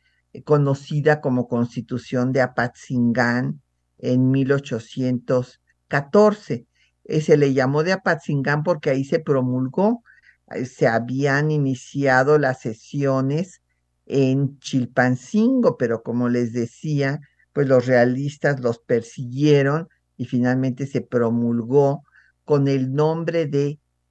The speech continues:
Decreto Constitucional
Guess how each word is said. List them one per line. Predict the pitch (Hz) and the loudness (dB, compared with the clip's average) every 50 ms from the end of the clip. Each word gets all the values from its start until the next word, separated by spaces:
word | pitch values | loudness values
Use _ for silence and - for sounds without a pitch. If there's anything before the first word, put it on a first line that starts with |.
| _ _ _ | _ _ _
Decreto | 151 135 156 151 143 151 147 - 175 175 180 185 185 185 - 156 143 135 | -2 4 4 4 4 4 0 -2 0 0 0 0 -2 -2 -4 -4 -4 -4
Constitucional | - 143 147 143 135 131 127 - - - - 123 117 - - 127 123 123 - - 131 120 120 120 120 131 143 147 139 131 131 131 78 | -4 -4 -2 0 0 -2 -4 -6 -8 -6 -6 -6 -6 -6 -6 -6 -6 -6 -6 -6 -2 -2 0 0 0 2 2 2 2 0 0 -4 -6